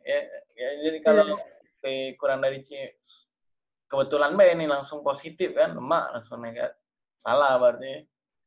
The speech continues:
Speaker 1: Nah. Kalau tujuh empat, nah ini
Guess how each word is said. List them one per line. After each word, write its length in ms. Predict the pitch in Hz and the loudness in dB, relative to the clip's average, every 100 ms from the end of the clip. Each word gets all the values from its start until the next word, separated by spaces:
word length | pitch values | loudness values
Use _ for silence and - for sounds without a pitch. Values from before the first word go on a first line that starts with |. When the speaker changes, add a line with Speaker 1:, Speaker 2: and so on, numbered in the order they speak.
| _ _ _ _ _ _ _ _ _ | _ _ _ _ _ _ _ _ _
Speaker 1:
Nah. 320 | 85 78 69 _ _ - _ _ _ _ _ _ _ _ _ _ _ _ _ _ _ _ _ _ _ _ _ _ _ _ _ - | -14 -14 -14 _ _ -20 _ _ _ _ _ _ _ _ _ _ _ _ _ _ _ _ _ _ _ _ _ _ _ _ _ -6
Kalau 720 | 135 147 156 208 208 - - - _ _ _ _ _ | 0 6 10 10 10 8 2 -18 _ _ _ _ _
tujuh 400 | - 156 151 143 | -12 -8 -8 -10
empat, 320 | 143 196 196 | 0 0 2
nah 160 | 123 120 | -6 -6
ini 160 | 170 | -6